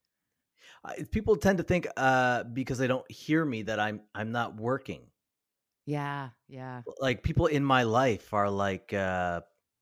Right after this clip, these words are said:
Speaker 1: "So where can I hear you on the radio?" And I'm like, "You can't. I'm,
Speaker 2: Yeah.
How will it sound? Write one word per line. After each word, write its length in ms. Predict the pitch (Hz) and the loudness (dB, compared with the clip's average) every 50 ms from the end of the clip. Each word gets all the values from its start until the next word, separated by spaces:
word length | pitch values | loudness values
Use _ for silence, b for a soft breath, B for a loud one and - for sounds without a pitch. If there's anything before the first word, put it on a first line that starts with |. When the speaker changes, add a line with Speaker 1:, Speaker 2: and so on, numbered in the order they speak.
| _ _ _ _ _ _ _ _ _ _ _ _ _ | _ _ _ _ _ _ _ _ _ _ _ _ _
Speaker 1:
"So 220 | - - - 160 | -6 0 2 4
where 180 | 165 151 180 202 | 6 6 6 4
can 160 | 196 - 185 | 4 4 2
I 80 | 185 180 | 4 4
hear 220 | 156 147 180 185 | 4 4 4 4
you 140 | 180 175 175 | 4 4 4
on 100 | 175 165 | 4 2
the 80 | 156 139 | 2 2
radio?" 340 | 147 160 185 202 190 139 | 2 2 2 2 2 2
And 100 | 107 98 | 2 0
I'm 80 | 107 120 | 0 -2
like, 200 | 135 143 - - | -2 -4 -4 -6
"You 120 | 160 165 160 - | -8 -10 -6 -4
can't. 540 | - - 196 247 269 254 - - - - - _ _ _ | -2 0 0 2 2 0 -2 -4 -8 -18 -20 _ _ _
I'm, 240 | - 156 175 170 131 - | -4 -4 -4 -4 -6 -8
Speaker 2:
Yeah. 200 | - 135 131 123 | -10 -12 -12 -12